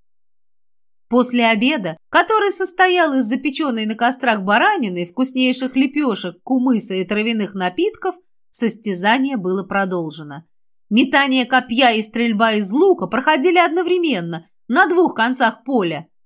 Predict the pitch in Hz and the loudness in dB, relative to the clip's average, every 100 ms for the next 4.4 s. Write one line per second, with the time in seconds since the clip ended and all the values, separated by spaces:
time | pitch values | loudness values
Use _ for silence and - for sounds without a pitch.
0 | _ - 285 247 175 214 269 - 220 214 | _ 0 4 4 2 -2 -2 -4 -4 -2
1 | 220 214 214 226 226 196 180 170 180 - | 0 -2 -2 -6 -4 -4 -4 -4 -8 -10
2 | - - 208 311 370 359 294 359 370 330 | -20 -6 0 2 2 0 0 -2 2 0
3 | 269 269 285 294 262 269 233 226 254 208 | 2 -2 0 0 2 2 2 2 0 0
4 | - 202 330 466 | 0 2 2 0